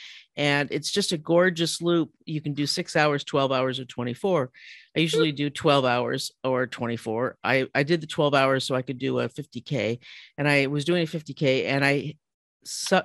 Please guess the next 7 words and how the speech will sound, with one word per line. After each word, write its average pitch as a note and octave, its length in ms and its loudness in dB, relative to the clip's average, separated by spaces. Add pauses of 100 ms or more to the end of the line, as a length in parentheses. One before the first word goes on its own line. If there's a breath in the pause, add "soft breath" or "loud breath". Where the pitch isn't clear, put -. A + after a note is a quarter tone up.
and C#3+ 140 2
I D3+ 120 4
started G#3 380 2
having D3 460 0 (580 soft breath)
a C#3 60 0
l-, D3+ 300 0 (500)
l-, D#3 160 -6